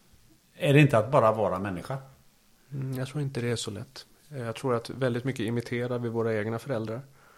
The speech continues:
Speaker 2: i hur vi beter oss. Hur vet du vad man gör när man blir frustrerad? Eller, eh, hur kan man vara,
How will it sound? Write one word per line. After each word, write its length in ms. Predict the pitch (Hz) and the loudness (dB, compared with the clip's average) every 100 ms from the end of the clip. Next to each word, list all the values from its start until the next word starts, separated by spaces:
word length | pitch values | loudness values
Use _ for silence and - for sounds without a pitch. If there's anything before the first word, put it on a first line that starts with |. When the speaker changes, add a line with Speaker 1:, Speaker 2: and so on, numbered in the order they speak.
| - - _ _ _ | -20 -20 _ _ _
Speaker 2:
i 120 | - | -4
hur 220 | 110 107 | -2 -2
vi 120 | 104 104 | -2 -4
beter 320 | 107 113 101 | -6 -6 -6
oss. 280 | 110 - - | -6 -8 -2
Hur 240 | 147 143 | 4 6
vet 260 | 123 123 - | 6 4 4
du 60 | 120 | -2
vad 460 | 113 113 110 107 | 2 4 6 4
man 160 | 110 110 | 2 2
gör 260 | 113 110 | 4 4
när 80 | 107 | 2
man 140 | 107 110 | 0 -2
blir 100 | 107 | -4
frustrerad? 800 | - - 113 110 110 95 98 95 | -6 -8 -4 -4 -4 -8 -10 -10
Eller, 400 | 98 95 95 95 _ - - - _ - | -10 -10 -10 -14 _ -20 -20 -20 _ -8
eh, 100 | 107 | -6
hur 480 | 98 92 135 131 131 | -6 -2 4 4 4
kan 160 | 135 | 2
man 140 | 127 123 | 2 4
vara, 280 | 123 120 | 4 2